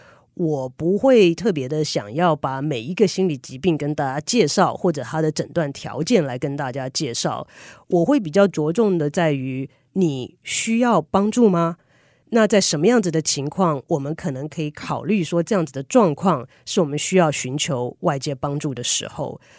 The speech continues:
这个是在功能上面，我觉得是比较重要的。嗯，在我的诊间里面，很多病人进来的时候，我的重点也在于我如何能够让这个人更快乐、更自信地活出他自己，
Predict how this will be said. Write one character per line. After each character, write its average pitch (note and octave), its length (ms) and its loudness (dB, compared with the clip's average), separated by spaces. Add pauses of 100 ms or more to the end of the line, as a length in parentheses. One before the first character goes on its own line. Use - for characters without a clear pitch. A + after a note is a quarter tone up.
(140)
这 D4 160 0
个 G3+ 180 6
是 F#3 160 -4
在 E3 340 2
功 A3+ 280 4
能 C#3+ 160 0
上 D3 240 -2
面， C#3 260 -4 (200)
我 D3 100 -6
觉 C#3+ 160 -6
得 C#3+ 160 -6
是 D#3+ 160 -6
比 A#2+ 140 -8
较 C3+ 180 -6
重 C3+ 240 -4
要 A#2+ 180 -6
的。 - 240 -12 (380)
嗯， D3+ 400 -2
在 A3+ 160 6
我 D3 100 2
的 D#3+ 120 2
诊 B2+ 200 -2
间 E3+ 220 2
里 C#3 80 0
面， C#3 340 -4 (200)
很 C#3 200 -6
多 E3+ 140 2
病 F#3 180 4
人 C3+ 120 -2
进 E3 180 -2
来 A#2 160 -8
的 C3 80 -8
时 C#3 160 -6
候， C3+ 340 -4 (220)
我 E3 220 -2
的 F3 80 -2
重 A3 240 2
点 D3 280 -6 (120)
也 D#3 180 0
在 G#3 220 4
于 D3 320 0
我 D#3 240 0
如 D#3+ 260 4
何 G3+ 200 4
能 D3+ 140 2
够 F3 200 4
让 E3 240 4
这 F3+ 120 0
个 C#3+ 140 -2
人 B2+ 380 -6 (320)
更 G3+ 280 6 (200)
快 A#3+ 260 4
乐、 F3+ 320 4
更 F3+ 180 4
自 F#3 200 2
信 D#3 240 2
地 C#3 160 -6
活 D3+ 180 -4
出 D#3 160 -6
他 D3+ 160 -6
自 C#3 160 -6
己， - 320 -14